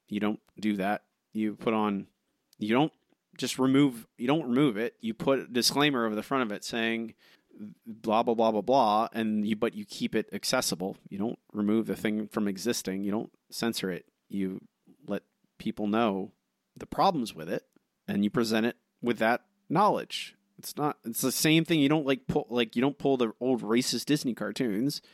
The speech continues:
You say, "This stuff has problematic depictions of race in it,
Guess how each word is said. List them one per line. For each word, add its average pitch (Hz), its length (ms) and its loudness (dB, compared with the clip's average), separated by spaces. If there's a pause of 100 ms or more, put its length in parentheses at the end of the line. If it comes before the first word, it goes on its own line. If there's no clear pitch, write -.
(320)
You 117 160 2
say, 135 540 4 (240)
"This 117 140 0
stuff 120 220 0
has 123 220 2
problematic 101 1120 -2
depictions 123 540 -2
of 135 140 -2
race 202 280 2
in 98 140 -2
it, 98 160 -6